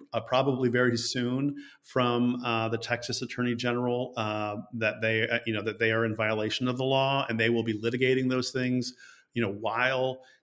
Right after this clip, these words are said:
the appeals here are going on. But I would be surprised if they take any action until that is all, uh, made clear. And I think then they will have these, uh, larger strategic questions, which, which they may try to answer, you know, in the meantime,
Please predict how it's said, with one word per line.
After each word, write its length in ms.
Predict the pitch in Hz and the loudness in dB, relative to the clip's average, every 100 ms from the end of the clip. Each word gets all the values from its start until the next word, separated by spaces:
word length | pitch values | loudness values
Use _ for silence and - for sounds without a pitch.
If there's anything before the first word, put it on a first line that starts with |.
| - | 0
the 100 | 123 | 0
appeals 400 | 123 127 127 123 | 2 2 2 0
here 180 | 131 | 0
are 60 | 127 | 0
going 300 | 123 127 123 | 0 0 0
on. 240 | 120 127 | 0 0
But 100 | 120 | 0
I 120 | 135 165 | 0 0
would 180 | 151 | 0
be 260 | 120 113 110 | 2 0 0
surprised 600 | - 113 117 117 120 113 | -4 -4 0 2 2 0
if 100 | 113 | 0
they 140 | 113 110 | 0 0
take 260 | 113 107 | -2 0
any 220 | 131 131 | 2 4
action 420 | 113 117 - 113 110 - - - | 4 2 -2 -4 -4 -10 -20 -6
until 340 | 117 - 123 | -6 0 0
that 220 | 120 117 120 | 2 2 0
is 120 | 113 | -2
all, 560 | 117 110 110 110 110 - _ _ | -2 0 2 0 -6 -16 _ _
uh, 140 | 110 107 | -6 -2
made 380 | 110 107 107 | 0 2 0
clear. 580 | - 190 190 139 131 127 - - - | -4 2 6 8 6 2 -8 -20 -2
And 120 | 117 | 2
I 60 | 113 | 4
think 320 | 117 135 113 | 2 -2 -2
then 320 | 135 147 175 | 2 4 4
they 140 | 156 135 | 4 2
will 180 | 120 117 | 2 0
have 480 | 113 110 110 - | -2 -4 -4 -4
these, 460 | 117 113 104 - - - _ _ - _ | -2 -2 -2 -4 -8 -12 _ _ -20 _
uh, 80 | 107 | -4
larger 480 | 107 123 135 127 127 | 0 4 4 4 2
strategic 460 | - 120 127 117 | 2 0 0 0
questions, 500 | - 135 - 107 98 | 0 -2 0 -4 -6
which, 140 | 131 127 - | -6 -6 -2
which 180 | 151 - | -2 0
they 120 | 202 | 2
may 180 | 185 165 | 4 2
try 200 | 156 139 | 2 2
to 120 | 123 | 2
answer, 400 | 123 127 123 110 | 0 0 -2 -2
you 60 | |
know, 100 | 107 | -4
in 160 | 95 104 | -2 -2
the 60 | 95 | 0
meantime, 580 | 127 147 113 101 101 | 0 0 -2 -4 -6